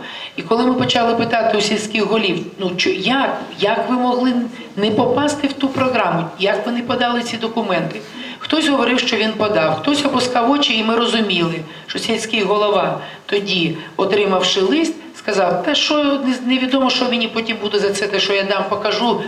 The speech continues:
реальну цифру, скільки в мене тут є непридатних пестицидів». Крім того, в законі України передбачено, що непридатні пестициди, які мають господарів, мають бути утилізовані за кошти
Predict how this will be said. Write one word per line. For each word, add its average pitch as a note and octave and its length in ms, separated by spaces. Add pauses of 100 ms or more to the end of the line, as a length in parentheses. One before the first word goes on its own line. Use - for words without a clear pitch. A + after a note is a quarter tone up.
реальну G3+ 420
цифру, G3 380
скільки F#3+ 300
в F3+ 60
мене F#3 160
тут F3+ 240
є G3+ 80
непридатних F3+ 600 (260)
пестицидів». - 680 (480)
Крім G#3 200
того, C4+ 200
в B3+ 40
законі A#3 420
України A3+ 500
передбачено, G#3 840 (180)
що G3+ 380
непридатні G3+ 580
пестициди, F#3+ 580
які F#3+ 180
мають F#3+ 280
господарів, F#3+ 640 (340)
мають G#3+ 380
бути G#3 220
утилізовані G3+ 720
за G3+ 140
кошти F#3 560